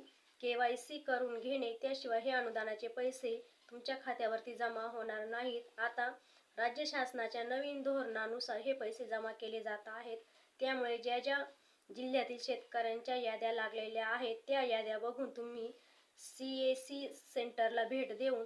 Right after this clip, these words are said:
तुमचे नाव बघून सुद्धा तुम्ही ही केवायसी करू शकता. केवायसी केल्याशिवाय ही रक्कम तुम्हाला मिळणार नाही. डायरेक्ट बेनिफिट ट्रान्सफर म्हणजे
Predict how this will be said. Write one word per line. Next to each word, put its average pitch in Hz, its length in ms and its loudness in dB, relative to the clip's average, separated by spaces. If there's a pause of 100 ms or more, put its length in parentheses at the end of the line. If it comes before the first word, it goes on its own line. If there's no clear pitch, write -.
तुमचे 240 320 -4
नाव 226 260 0
बघून 233 340 -4 (1500)
सुद्धा 262 360 0
तुम्ही 269 280 -2
ही 277 100 -2
केवायसी 233 520 2
करू 240 300 -2
शकता. 240 380 -2
केवायसी 240 500 -4
केल्याशिवाय 233 480 0
ही 262 180 2
रक्कम 247 340 0
तुम्हाला 233 320 -2
मिळणार 226 460 -4
नाही. 240 400 -4 (380)
डायरेक्ट 254 440 4
बेनिफिट 240 540 -4 (140)
ट्रान्सफर 233 560 0
म्हणजे 254 420 -2